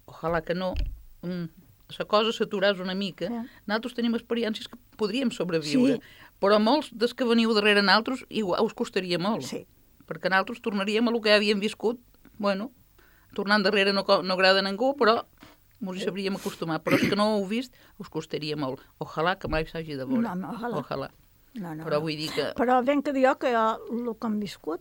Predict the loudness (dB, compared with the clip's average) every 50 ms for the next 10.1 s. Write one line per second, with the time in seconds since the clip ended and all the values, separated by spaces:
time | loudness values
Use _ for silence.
0 | _ _ -6 -6 -6 -8 -8 -12 -16 -18 -20 _ _ -8 -2 0 0 0 0 -2
1 | -4 -8 -10 _ _ _ _ _ _ _ -20 -14 -10 -8 -2 2 4 4 6 6
2 | 4 2 0 -2 -6 -14 _ _ _ _ -20 -10 -6 -6 -4 -2 -2 -2 -2 -2
3 | -4 -2 -2 -4 -4 -2 -4 -4 -4 -4 -8 _ -6 -4 -4 -4 -4 -6 -8 -10
4 | -10 -10 -10 -12 -12 -14 -14 -14 -16 -18 -14 -4 -2 -2 0 0 -4 -4 -4 -2
5 | -2 -2 -2 -4 -4 -4 -4 -2 -2 -2 -2 -4 -6 -8 -12 -18 _ -14 -4 -2
6 | -2 0 0 0 0 0 2 2 2 2 2 0 -2 -4 -6 _ -2 -2 0 2
7 | 2 2 2 2 2 2 2 0 0 -2 -2 0 0 0 0 0 0 0 2 2
8 | 2 0 -4 -6 -8 -8 -2 0 2 2 2 2 0 -2 -8 -16 -20 -20 -20 -20
9 | -20 _ _ -20 -18 -18 -18 -18 -20 _ _ _ _ _ _ _ -20 -20 -18 -18
10 | -18